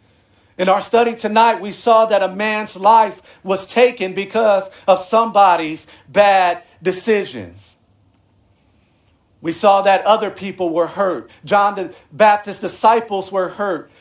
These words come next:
heartbroken in the process because of somebody's poor decision making.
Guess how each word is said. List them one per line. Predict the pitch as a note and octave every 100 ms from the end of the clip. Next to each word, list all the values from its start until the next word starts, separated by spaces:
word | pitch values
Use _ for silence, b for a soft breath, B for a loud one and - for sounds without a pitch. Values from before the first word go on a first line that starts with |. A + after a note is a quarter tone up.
| b
heartbroken | - A3 A3+ A3+ F3 F#3 E3+ D3 C3 B B
in | G3+
the | F#3
process | F#3 A#3 A#3 A3+ - F#3 F3 B B
because | G#3 A3+ A#3 A3+
of | G3
somebody's | - - B3 A#3+ G3+ F#3 E3+ E3+ D#3+ - - _ _ _ -
poor | - B3 A3 E3 D3 D3 b b
decision | F#3+ F#3+ B3 A#3 G3+ E3+
making. | E3 C#3 B2 F#2+ F2+